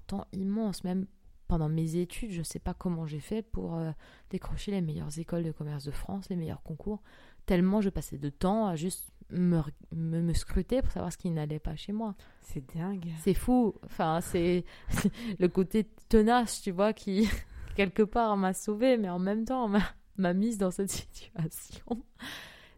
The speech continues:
Speaker 2: Mais
Speaker 1: C'est,
Speaker 2: oui,
Speaker 1: ouais.
Speaker 2: ouais, je te comprends.
Speaker 1: Tu es dans ta peau à toi,
Speaker 2: Oui.
Speaker 1: mais tu ne sais pas comment les autres vivent leur, euh, leur rapport avec eux-mêmes. Tu peux trouver quelqu'un de sublimissime, et tu sais pas si la personne n'est pas pétrie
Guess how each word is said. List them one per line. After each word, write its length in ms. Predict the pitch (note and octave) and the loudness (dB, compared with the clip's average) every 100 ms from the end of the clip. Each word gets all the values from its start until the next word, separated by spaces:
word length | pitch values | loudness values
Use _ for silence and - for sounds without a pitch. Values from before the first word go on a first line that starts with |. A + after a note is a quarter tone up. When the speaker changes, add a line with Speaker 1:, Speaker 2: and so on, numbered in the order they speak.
| - | -8
Speaker 2:
Mais 60 | E3+ | 0
Speaker 1:
C'est, 380 | F3+ F3 E3 E3+ | 2 2 0 0
Speaker 2:
oui, 40 | |
Speaker 1:
ouais. 100 | F3 | 0
Speaker 2:
ouais, 80 | F3+ | -2
je 160 | - - | -10 -16
te 80 | F3+ | -14
comprends. 420 | F3+ E3+ - A3+ - - - | -12 -6 -6 -6 -14 -20 -8
Speaker 1:
Tu 80 | F#3+ | -6
es 40 | |
dans 140 | B3+ | -4
ta 140 | A3+ D#3 | -6 -6
peau 200 | - G3+ | -6 -6
à 120 | E3 | -8
toi, 300 | - A#3 C#4 _ _ _ F#3 | -10 -10 -10 _ _ _ -6
Speaker 2:
Oui. 60 | |
Speaker 1:
mais 100 | F#3+ | -4
tu 180 | F#3+ - | -4 -2
ne 100 | F#3 | -2
sais 200 | E3 - F3 | -2 -4 -6
pas 120 | G3 | -4
comment 260 | - F#3 | -4 -2
les 200 | F3+ E3+ F#3+ | -2 -2 -4
autres 140 | G3+ | -4
vivent 220 | F#3 F3+ | -6 -6
leur, 220 | F3 E3 | -6 -8
euh, 180 | E3+ D#3+ F3 F3+ G3 G3+ - | -8 -10 -10 -10 -12 -14 -14
leur 80 | F3 | -8
rapport 220 | E3+ - | 0 2
avec 160 | E3 - | 2 -2
eux-mêmes. 180 | A3+ A#3+ | -4 -4
Tu 80 | |
peux 100 | - | -6
trouver 240 | A3+ B3 A#3 | -6 -2 -2
quelqu'un 360 | F#3 - F#3+ | -2 -6 -6
de 100 | F3+ | -6
sublimissime, 960 | D#3 - - A3+ G3 G#3+ F#3 - G#3 C4 - - _ - | -8 -10 -8 -6 -4 -4 -4 -6 -8 -8 -12 -20 _ -20
et 40 | |
tu 120 | - - | -8 -4
sais 120 | E3+ | -2
pas 160 | A3 | -2
si 140 | B3+ G#3 | -4 -4
la 80 | F3 | -2
personne 240 | E3 A3 | -2 -2
n'est 60 | G3+ | -4
pas 100 | F#3 | 4
pétrie 560 | - F#3+ - - A3 | 6 6 4 -10 -12